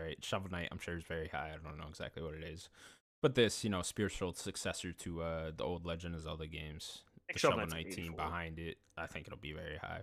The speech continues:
Speaker 1: Why not?
Speaker 2: Yeah.
Speaker 1: And then my
Speaker 2: Maybe
Speaker 1: last
Speaker 2: in
Speaker 1: pick
Speaker 2: the eighties.
Speaker 1: was Planet Alana. Bit of a risk, you know? The, it could be
Speaker 2: Sure.
Speaker 1: one of those, like, Somerville situations where it ends up not landing quite well. But it also could land very high, you know what I mean? Like, this, this, I, I have no idea where this is gonna end up landing, but, uh,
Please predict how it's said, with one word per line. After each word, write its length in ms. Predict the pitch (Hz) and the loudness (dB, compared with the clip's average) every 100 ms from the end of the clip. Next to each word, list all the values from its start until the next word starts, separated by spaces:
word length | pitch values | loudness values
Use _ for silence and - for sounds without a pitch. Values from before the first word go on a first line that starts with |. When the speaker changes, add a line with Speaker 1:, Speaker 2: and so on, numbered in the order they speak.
| - | -6
Speaker 1:
Why 180 | 87 80 | -4 -4
not? 260 | 82 - - _ _ _ _ _ _ _ | -6 -12 -16 _ _ _ _ _ _ _
Speaker 2:
Yeah. 100 | - - | -10 6
Speaker 1:
And 100 | 143 | 10
then 80 | 143 | 10
my 80 | 135 | 12
Speaker 2:
Maybe 80 | 127 | 12
Speaker 1:
last 120 | 135 | 12
Speaker 2:
in 60 | 127 | 8
Speaker 1:
pick 120 | 104 | 6
Speaker 2:
the 60 | |
eighties. 300 | 92 90 - - - | 0 -6 -10 -8 -2
Speaker 1:
was 140 | 98 | 0
Planet 300 | - 104 95 | 6 6 6
Alana. 420 | 85 85 82 80 - _ _ _ _ _ _ _ _ _ _ _ _ | 2 0 -2 -4 -8 _ _ _ _ _ _ _ _ _ _ _ _
Bit 100 | 185 | 12
of 100 | 190 | 12
a 40 | 196 | 12
risk, 440 | 180 208 - - - | 10 8 6 -4 2
you 120 | 196 | 6
know? 220 | 214 226 - | 8 6 6
The, 120 | 147 | 6
it 180 | 123 127 | 8 6
could 120 | 151 | 6
be 220 | 147 143 | 8 8
Speaker 2:
Sure. 80 | 139 | 8
Speaker 1:
one 100 | 147 | 8
of 60 | 147 | 8
those, 240 | 143 131 | 8 8
like, 140 | 131 - | 6 6
Somerville 440 | 151 147 160 156 | 4 4 6 4
situations 760 | - 160 160 160 - 185 170 - | 4 0 4 4 4 0 2 2
where 100 | 127 | 4
it 80 | |
ends 160 | 131 131 | 6 6
up 120 | 131 | 4
not 220 | 117 127 | 8 6
landing 320 | 110 110 143 160 | 8 4 4 2
quite 280 | - 160 | 2 4
well. 260 | 160 190 202 - - - - | 4 2 0 -8 -20 -20 8
But 100 | 165 | 12
it 40 | |
also 220 | 175 - | 12 12
could 140 | 180 160 | 6 8
land 240 | 160 151 | 8 8
very 220 | 147 143 | 8 8
high, 220 | 139 147 107 | 10 8 8
you 140 | 92 | 6
know 120 | 101 | 4
what 100 | 98 | 4
I 60 | 95 | 4
mean? 240 | 92 120 | 2 0
Like, 160 | - 87 | -2 -4
this, 340 | 92 - - - | -4 -4 -6 -6
this, 240 | 95 - 98 | -6 -6 -2
I, 120 | 98 95 - | 0 2 4
I 80 | |
have 100 | 110 | 4
no 240 | 107 107 104 | 6 6 6
idea 300 | 98 98 104 | 4 4 2
where 140 | 80 | 0
this 140 | 85 - | -4 -4
is 40 | |
gonna 200 | 95 87 | -2 -2
end 120 | 85 | -2
up 140 | 82 85 | -4 -4
landing, 420 | 85 92 78 80 | -4 -4 -6 -4
but, 160 | 85 82 | -2 -2
uh, 160 | 82 | -2